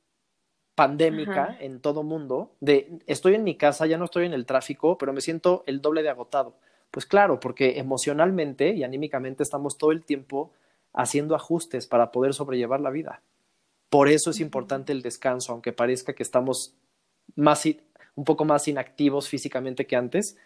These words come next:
Speaker 1: darnos momentos de descanso es importante, pero no nada más momentos en donde la atención se, se embobe o se quede como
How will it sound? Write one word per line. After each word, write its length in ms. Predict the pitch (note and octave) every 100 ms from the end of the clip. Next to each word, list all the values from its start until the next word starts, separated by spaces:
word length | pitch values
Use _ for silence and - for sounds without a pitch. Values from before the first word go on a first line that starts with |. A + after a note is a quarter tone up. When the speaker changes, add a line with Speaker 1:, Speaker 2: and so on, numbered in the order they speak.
| _ _ -
Speaker 1:
darnos 340 | C#3 C#3+ D3
momentos 360 | C3+ C3+ C#3 C3
de 60 | A#2+
descanso 400 | A2+ C3 A#2+ C3
es 100 | B2+
importante, 520 | A#2 A2 A2+ A2 A2+
pero 380 | C3+ C3+ C3 - - _ _ -
no 240 | C3+ D#3 F#3+
nada 180 | G3
más 220 | F#3 F3+ F#3
momentos 480 | F3 D#3+ D#3 D#3+
en 80 | D#3
donde 180 | C3+ C3
la 80 | B2+
atención 480 | C3 C3 - D3 D3+
se, 480 | - D#3+ D3+ D3 _ _
se 160 | - C#3
embobe 540 | C3 C3 D3+ D3+ C#3
o 80 | B2+
se 200 | - B2+
quede 360 | C#3 C#3+ D3+ D3
como 520 | B2+ B2 A#2+ A#2